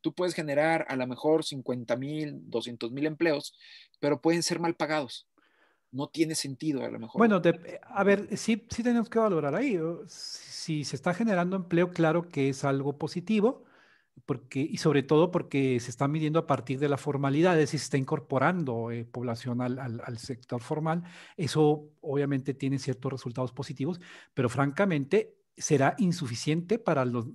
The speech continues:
Speaker 2: para, para lograr propósitos de bienestar. Es decir, eso no
Speaker 1: No, no, claro, es a lo que voy. No te indica absolutamente nada.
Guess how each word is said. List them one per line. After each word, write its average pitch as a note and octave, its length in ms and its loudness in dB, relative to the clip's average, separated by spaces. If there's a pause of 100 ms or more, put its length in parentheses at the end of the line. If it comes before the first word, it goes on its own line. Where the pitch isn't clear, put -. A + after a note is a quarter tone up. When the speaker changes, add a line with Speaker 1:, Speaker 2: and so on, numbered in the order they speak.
Speaker 2:
para, A#2+ 460 0
para A#2+ 200 -2
lograr B2 440 2
propósitos D3 520 -4
de B2+ 100 0
bienestar. A#2 520 2
Es C3 120 0
decir, C3+ 300 -2
eso C#3 300 0
no C#3+ 420 -4 (540)
Speaker 1:
No, G3 180 -2
no, A3 140 2
claro, A3 220 8
es F#3 80 2
a G3+ 60 4
lo F3+ 80 2
que E3 100 0
voy. F3+ 180 6
No D#3+ 120 -2
te G#3 100 -4
indica F3+ 260 -2
absolutamente D#3+ 600 -2
nada. C#3+ 300 -6